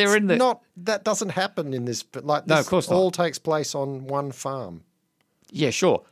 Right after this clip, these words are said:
Speaker 2: But there,
Speaker 1: There's
Speaker 2: the,
Speaker 1: a
Speaker 2: y-,
Speaker 1: farm
Speaker 2: it's a clear
Speaker 1: in Withnell and I too.
Speaker 2: Yes, that's the link.
Speaker 1: But there's no Uncle Monty here.
Speaker 2: <laughs> There's a, there's a th-, clear three-act structure. That's why it's not,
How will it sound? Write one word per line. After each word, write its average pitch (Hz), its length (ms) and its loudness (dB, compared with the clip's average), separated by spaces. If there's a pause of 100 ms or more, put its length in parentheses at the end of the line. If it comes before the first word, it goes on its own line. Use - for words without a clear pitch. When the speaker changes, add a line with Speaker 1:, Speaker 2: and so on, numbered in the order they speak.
Speaker 2:
But 143 160 2
there, 131 200 2
Speaker 1:
There's 139 220 0
Speaker 2:
the, 135 40 -2
Speaker 1:
a 139 40 -4
Speaker 2:
y-, 143 60 -6
Speaker 1:
farm 151 380 2
Speaker 2:
it's 180 160 -2
a 160 60 -4
clear 143 400 4
Speaker 1:
in 123 60 2
Withnell 123 400 2
and 117 80 0
I 117 180 -2
too. 135 160 -2
Speaker 2:
Yes, 110 180 4
that's 127 240 -2
the 104 320 -6
link. 110 320 -6 (800)
Speaker 1:
But 127 100 -8
there's 135 160 0
no 175 220 2
Uncle 147 240 0
Monty 131 420 0
here. 104 320 -4
Speaker 2:
<laughs> 180 100 2 (1000)
There's 123 240 2
a, 117 200 2 (200)
there's 127 160 2
a 127 80 4
th-, - 340 -16
clear 156 420 2
three-act 104 400 -2
structure. - 360 -4
That's 120 200 0
why 117 120 4
it's 107 120 -2
not, 143 280 -4